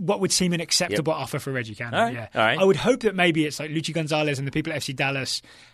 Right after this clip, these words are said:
Speaker 1: have the best interests of Reggie Cannon at heart
Speaker 2: Yep.
Speaker 1: and are sort of willing to accept a reasonable offer rather than hold out for a gigantic number.
Speaker 2: All right.
Speaker 1: Yeah.
Speaker 2: Let's hope for that. We'll see if that happens.
Speaker 1: Yeah.
Speaker 2: Uh, another one who I, like,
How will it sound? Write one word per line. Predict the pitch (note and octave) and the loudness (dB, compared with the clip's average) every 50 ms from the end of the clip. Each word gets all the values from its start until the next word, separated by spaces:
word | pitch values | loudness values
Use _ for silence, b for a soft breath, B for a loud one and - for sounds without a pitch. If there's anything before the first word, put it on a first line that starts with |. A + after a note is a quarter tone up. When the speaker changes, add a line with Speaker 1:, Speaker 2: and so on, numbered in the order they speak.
| B B | B B
Speaker 1:
have | - - D#3 C#3+ C#3 | -4 -4 -2 -2 0
the | D3+ C#3 | -2 0
best | B2 D#3 C#3+ - - | 0 0 0 0 -2
interests | D#3 D3+ C#3+ - D#3 C#3+ - - D#3 | -4 -4 -4 -4 -4 -4 -4 -4 -4
of | C3 C#3 | -4 -4
Reggie | C#3+ C3 C#3+ | -4 -4 -4
Cannon | - - C#3+ C#3 C#3 C#3 | -6 -6 -6 -6 -4 -6
at | C3+ | -6
heart | A#2 A2+ B2+ C#3+ D#3+ - | -6 -6 -6 -4 -4 -2
Speaker 2:
Yep. | G2+ A#2 | -2 -2
Speaker 1:
and | C#3 C3 | -2 -2
are | |
sort | - - D#3+ E3+ | -4 -4 -6 -6
of | D#3+ B2+ C3 | -8 -4 -2
willing | D3+ D3+ D3+ D3 C#3+ C3 | 0 0 0 0 -4 -4
to | - D3+ D3 C#3 C#3 C3 C3 b b b b b b _ - | -2 -2 -2 -2 -2 -4 -6 b b b b b b _ -10
accept | - - - - - F3 - - - C#3+ | -6 -2 0 2 2 2 0 -2 -6 -6
a | |
reasonable | B2 B2+ C#3 C#3+ C#3 E3+ F3 D#3 F3 E3+ F3+ | -4 -2 -2 -2 -2 -2 -2 -2 -2 0 4
offer | F3+ E3 - G3 E3 | 4 4 4 4 4
rather | D#3+ E3 D#3 C#3+ D3 | 6 6 4 4 2
than | C#3 C#3 C3+ | -2 -4 -4
hold | - - D3+ C#3 C3+ | -2 -2 -2 -2 0
out | C#3 C3 C#3+ | -2 -4 -4
for | - - C3 | -6 -8 -8
a | A#2+ | -4
gigantic | A#2+ B2 B2 A#2+ B2+ B2 - A2+ A2+ | -4 -4 -4 -4 -6 -6 -8 -10 -12
number. | A#2+ A#2 G#2+ A2 A2 - _ _ _ _ _ - | -12 -12 -12 -12 -16 -18 _ _ _ _ _ 2
Speaker 2:
All | - A#3+ | 4 4
right. | G#3 A3+ - _ _ - | 4 4 0 _ _ -4
Speaker 1:
Yeah. | C3 C3 | 0 2
Speaker 2:
Let's | D3+ D#3 - | 2 4 4
hope | F3+ - - | 2 2 0
for | - G2+ | -2 -2
that. | F#2+ E2+ E2+ - - | -2 -2 -2 -2 -4
We'll | - G#2 | -8 -8
see | G2 - - | -6 -4 -4
if | F2 | -2
that | F2 E2+ F2 | -2 0 0
happens. | F#2 F2 E2 - - - - | 0 0 0 -2 -6 -8 -10
Speaker 1:
Yeah. | - - - - A#2+ | -14 -8 -2 2 2
Speaker 2:
Uh, | C3+ - - | 2 4 4
another | C#3+ D#3 E3 F#3+ A3+ A#3 | 4 4 4 6 6 6
one | G#3+ G#3 G3 F3+ | 6 4 2 2
who | D#3 C3 D#3 E3 D#3+ D3+ C#3+ C3+ B2+ B2 - - - | 0 0 2 4 4 4 4 4 2 0 -4 -4 -2
I, | - A2+ A2+ G#2 G#2+ F#2 D#2+ D#2 - | 0 0 0 0 -2 -12 -10 -4 -2
like, | G2+ G#2 - - | -2 -2 -4 -6